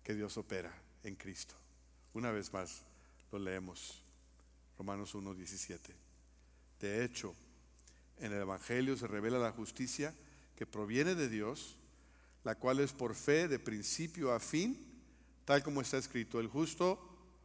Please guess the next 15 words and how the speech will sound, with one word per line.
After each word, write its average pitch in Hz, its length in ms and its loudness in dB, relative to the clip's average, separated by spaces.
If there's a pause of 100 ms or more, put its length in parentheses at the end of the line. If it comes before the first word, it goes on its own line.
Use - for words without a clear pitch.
(200)
vivirá 123 560 4 (640)
por 120 140 0
la 117 140 4
fe". 95 300 -2 (1300)
El 110 120 -4
Evangelio 107 680 0 (840)
lo 104 160 -6
cambia 110 520 -2 (800)
todo. 90 360 -6 (1160)
Lo 104 100 -10
cambia 110 340 -4
todo. 92 340 -8 (600)
Cambia 120 320 2
al 117 100 0
individuo 101 580 -4